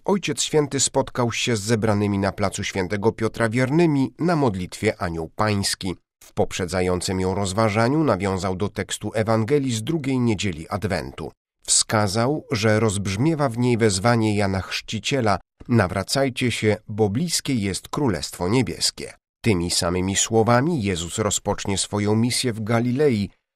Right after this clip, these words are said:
Takie samo też przepowiadanie będą nieść uczniowie w swoim pierwszym doświadczeniu misyjnym. Ewangelista Mateusz pragnie zatem w ten sposób przedstawić Jana jako tego, który przygotowuje drogę dla przychodzącego Chrystusa,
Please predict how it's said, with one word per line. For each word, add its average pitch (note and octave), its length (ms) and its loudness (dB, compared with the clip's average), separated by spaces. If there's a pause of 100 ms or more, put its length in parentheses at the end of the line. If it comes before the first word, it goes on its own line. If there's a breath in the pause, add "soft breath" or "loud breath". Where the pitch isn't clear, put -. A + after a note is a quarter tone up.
(140)
Takie D3+ 240 0
samo E3+ 320 2
też B2 280 0
przepowiadanie A2 920 2
będą G2 400 0
nieść G2 420 -2
uczniowie C3+ 500 0
w - 80 -4
swoim F#2 440 -2
pierwszym A2 580 0
doświadczeniu F#2 800 -2
misyjnym. A#1+ 720 0 (360)
Ewangelista F2+ 720 -2
Mateusz A2 540 0
pragnie F#2+ 400 -2
zatem G2 340 0
w - 60 -12
ten G#2+ 200 0
sposób - 480 0
przedstawić A2 680 -4
Jana C3+ 300 2
jako A2+ 300 0
tego, D3+ 420 0
który A2 360 -4
przygotowuje A2+ 840 0
drogę B2+ 420 0
dla G2+ 220 0
przychodzącego G#2+ 880 -2
Chrystusa, B2+ 680 -4